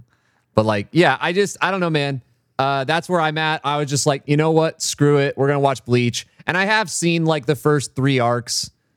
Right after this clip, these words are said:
So, like, eh, right now I'm on a rewatch.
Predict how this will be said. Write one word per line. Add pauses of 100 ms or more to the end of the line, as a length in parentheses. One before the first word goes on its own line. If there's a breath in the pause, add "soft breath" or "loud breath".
(120)
So, (140)
like,
eh,
right
now
I'm
on
a
rewatch.